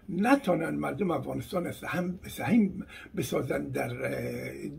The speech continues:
در ادارهٔ امور خود، در ادارهٔ، اه، دولت افغانستان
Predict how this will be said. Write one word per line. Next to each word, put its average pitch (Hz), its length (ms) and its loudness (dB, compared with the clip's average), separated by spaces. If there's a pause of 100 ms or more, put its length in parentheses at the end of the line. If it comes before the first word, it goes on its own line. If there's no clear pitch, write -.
(140)
در 160 180 0
ادارهٔ 135 680 0 (340)
امور 196 300 6
خود، - 220 -4
در 135 160 -2
ادارهٔ، 135 420 -2 (480)
اه، 147 420 -2 (480)
دولت 180 400 4
افغانستان 196 640 2